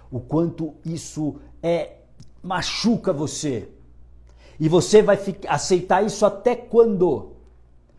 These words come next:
Até quando que você vai aceitar viver nessa mediocridade? Por isso, não se conforma mais com a mediocridade, com a vida medíocre, a vida mais ou menos.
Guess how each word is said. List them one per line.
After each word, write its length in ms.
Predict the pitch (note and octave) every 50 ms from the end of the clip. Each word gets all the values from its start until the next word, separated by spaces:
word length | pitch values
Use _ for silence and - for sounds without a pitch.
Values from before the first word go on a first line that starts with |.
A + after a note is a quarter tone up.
| - - - - - -
Até 380 | G3 G3 G3 - - B3 B3
quando 800 | - - - - G#3+ B3 B3 A#3 A3 F#3 D#3 D3+ C3 A#2 G2 - - - - - -
que 80 | F#3+
você 320 | F3+ E3+ F3+ - - G3+ F#3+
vai 160 | D3+ F#3 F#3+
aceitar 920 | F3+ E3 - - F3+ D#3 B2+ C3 F3 E3+ F3+ F3+ E3+ B2 - - - - - -
viver 720 | D3+ F3 C3+ G#2+ A#2 D#3 F#3 G3+ F#3 D3 - - - - -
nessa 600 | D3 F3 G3 F3+ - - - F#3 E3+ D#3 - - - -
mediocridade? 1800 | C#3+ D3 D#3+ F3+ G3+ G#3+ G#3+ G3+ F#3 C3+ B2+ A#2 A2 B2+ E3+ F#3+ F#3 F#3+ F#3+ F#3+ F3+ F3 C3 A#2+ D3+ D#3 D#3 D#3 C#3+ G#2 G#2+ A2+ G#2+ F2 E2+ - - - - - - - - - - - - - - - - - - - - - - -
Por 160 | F#3+ F#3 F#3
isso, 360 | A3 B3 G#3+ - - - C3+
não 280 | A#2 C3 D#3 G3+ A3+ F#3+
se 160 | - - G3+
conforma 640 | - G3 G3+ E3 B2 - G3 G#3+ A3 G#3 G3 F#3 E3+
mais 480 | E3 E3+ F3+ F#3 F3 D#3+ C#3+ - -
com 100 | - E3+
a 60 | E3 E3
mediocridade, 800 | D#3+ D#3 - E3 D#3+ - D3+ D3 C3+ C#3+ C#3+ D#3 D#3 D3 C3
com 120 | - E3 D#3
a 60 | C#3
vida 240 | B2 E3+ D#3 E3 D#3+
medíocre, 600 | D#3+ D3+ B2 G2 A#2+ D#3 E3+ D#3+ C#3 - D#3 D#3
a 40 |
vida 260 | C#3+ D3+ E3 D#3 D#3 D3+
mais 240 | D#3 D#3+ D3+ A#2+
ou 80 | D#3 C#3+
menos. 720 | C3 C#3 D#3 E3 D#3 C3 B2 G#2+ F#2 - - - - -